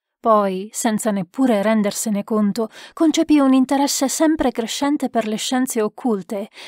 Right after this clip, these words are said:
e più in generale per la ricerca del significato della vita. Vi si interessò anzi a tal punto da cambiare completamente il proprio genere di vita.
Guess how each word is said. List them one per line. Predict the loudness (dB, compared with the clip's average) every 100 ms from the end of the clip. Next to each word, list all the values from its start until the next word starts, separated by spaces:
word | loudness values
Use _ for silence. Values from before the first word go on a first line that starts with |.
| -4
e | -2
più | 2
in | 2 2
generale | 2 2 2 0 -2 -4
per | -2
la | 0
ricerca | -2 -2 -4 -2 -2
del | -2 -4
significato | -2 0 0 -2 -4 -2
della | -2 0 0
vita. | -2 -4 -6 -14 _ _ _ _ _ _ _ _ _ _ _ _ _ _
Vi | 0 2
si | 4
interessò | 4 4 2 0 0 4
anzi | 4 4 2
a | -2
tal | 0 0 0
punto | 2 2 2 2
da | 2
cambiare | 2 4 4 2
completamente | 0 0 2 0 2 2 2 2
il | -2
proprio | -2 -4 -2 -2
genere | 2 2 2 -2
di | -4
vita. | -4 -4 -6